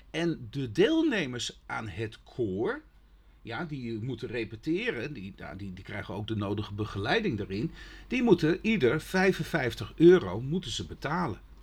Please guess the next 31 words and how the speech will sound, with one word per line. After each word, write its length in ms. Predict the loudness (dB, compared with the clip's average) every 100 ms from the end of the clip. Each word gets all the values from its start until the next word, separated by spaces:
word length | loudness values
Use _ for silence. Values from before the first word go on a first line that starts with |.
| -20 -20 -14
Ja? 220 | -8 -8 -8 -20 -12
Dus 320 | -2 0 0 -10 -2
hier 220 | 2 6
wordt 180 | 6 4
vijfenvijftig 960 | 2 4 4 2 -2 0 -2 -4 -10 2
euro 580 | 6 6 6 2 0 -4 -18 -8
door 320 | -4 -4 -2
een 140 | -2
groot 480 | -2 -4 0 0 -2 -14 0
koor 320 | 6 6 6 0
deelnemer 760 | 0 4 4 2 0 -2 -2 -2
wordt 180 | -4
er 60 | -4
betaald 480 | -14 -10 -6 -6 -8
voor 180 | -10 -10
dat 140 | -8
hele 320 | -4 -2 -4
project. 600 | -8 -10 -8 -6 -8 -14 -20 -20 -20 -20 -20 -20 -14
Nou, 220 | -6 -6 -6 -20 -20 -20 -2
en 140 | 4
nu 140 | 6 4
ontstaat 440 | 2 -2 -4 -4
de 100 | -4
vraag: 640 | -10 -10 -6 -4 -4 -10 -20 -20 -20 -20 -20 -20 -20 -20 -20
valt 380 | -18 0 2 2
die 160 | 0 0
vijfenvijftig 640 | 2 0 0 -4 -4 -8
euro 640 | -6 0 0 0 -4 -6 -6
nu 220 | -6 -6
te 180 | -6 -8
beschouwen 760 | -4 -4 -2 0 2 2 0